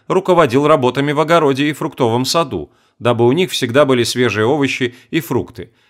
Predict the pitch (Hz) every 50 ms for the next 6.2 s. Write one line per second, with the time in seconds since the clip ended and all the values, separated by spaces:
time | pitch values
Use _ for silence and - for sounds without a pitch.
0 | _ _ 175 196 190 170 175 - - 147 165 156 123 143 143 131 139 127 131 127
1 | 113 120 127 170 175 - 170 - - - 143 127 110 104 110 - - 143 147 -
2 | 143 127 - - _ _ _ 175 180 180 160 139 - - - 104 98 - - 117
3 | 95 - 117 104 95 92 92 92 87 98 104 98 90 95 82 73 71 67 65 _
4 | _ _ _ _ _ _ _ _ _ _ _ _ _ _ _ 113 113 123 120 -
5 | - 185 208 196 160 156 143 127 131 123 - - 127 127 110 104 101 92 95 113
6 | 139 156 151